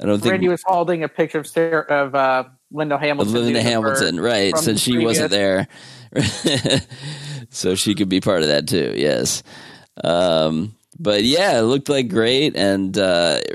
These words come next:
Speaker 1: and Randy even got to, uh, introduce his, his wife and son to Arnold for the first time, um, which is awesome. Um, 'cause he was, like, the, the first,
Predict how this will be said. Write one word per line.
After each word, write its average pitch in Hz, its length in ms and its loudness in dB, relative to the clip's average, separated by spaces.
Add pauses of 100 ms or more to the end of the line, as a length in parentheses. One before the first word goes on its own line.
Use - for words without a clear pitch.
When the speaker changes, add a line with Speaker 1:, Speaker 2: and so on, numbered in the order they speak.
Speaker 1:
and 82 400 -6
Randy 117 380 2
even 110 360 2
got 107 280 0
to, 107 400 2
uh, 90 500 4
introduce 110 580 -2
his, 98 380 0
his 95 260 0
wife 113 320 0
and 107 160 0
son 110 380 0
to 120 100 4
Arnold 120 560 0
for 131 100 -2
the 123 120 0
first 131 280 -2
time, 135 440 0 (640)
um, 69 580 0 (160)
which 107 180 -2
is 110 140 2
awesome. 107 600 0 (680)
Um, 65 760 -2 (480)
'cause 76 260 -6
he 98 80 -2
was, 82 220 0
like, 80 240 0
the, 76 320 0
the 65 160 -2
first, - 480 -2